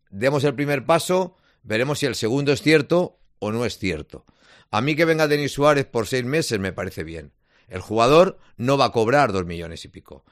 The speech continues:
El jugador va a cobrar un millón. Va a cobrar un millón, que no está nada mal. Pero claro, es un salario normal.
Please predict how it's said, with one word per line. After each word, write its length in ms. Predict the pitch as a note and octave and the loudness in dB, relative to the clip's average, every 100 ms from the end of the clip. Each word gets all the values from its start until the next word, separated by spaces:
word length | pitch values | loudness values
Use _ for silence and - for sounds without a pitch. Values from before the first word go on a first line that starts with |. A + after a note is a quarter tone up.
| _ | _
El 60 | - | -4
jugador 180 | G#2+ B2+ | 2 2
va 60 | |
a 40 | B2+ | 4
cobrar 480 | B2 C3+ D3+ - _ - | 4 6 4 0 _ -6
un 160 | C#3 C3+ | -2 0
millón. 460 | G#2 F#2 D#2+ D2+ _ _ _ _ _ - | -2 -2 -6 -12 _ _ _ _ _ -4
Va 60 | A2+ | -2
a 60 | |
cobrar 420 | B2+ A#2+ C#3+ - - | 0 2 2 0 -4
un 180 | C#3+ B2+ | -2 -2
millón, 460 | G2 D#2+ E2 C3 _ _ _ _ _ _ _ | -4 -6 -14 -18 _ _ _ _ _ _ _
que 140 | F2 | -12
no 60 | F2+ | -10
está 180 | - G2 | -8 -6
nada 180 | F2 F#2+ | -6 -2
mal. 320 | F3 A2 - _ _ _ - | -2 -2 -8 _ _ _ -10
Pero 180 | F2 | -8
claro, 240 | G2+ B2+ G#2 | -2 -2 -2
es 140 | F#2 | -6
un 140 | A#2 G2 | -8 -6
salario 500 | A2 A#2 C3+ D#3 - | -2 0 0 0 -2
normal. 680 | G#2 F2 F2+ B2 F#2 D#2 | -8 -8 -2 -2 -2 -8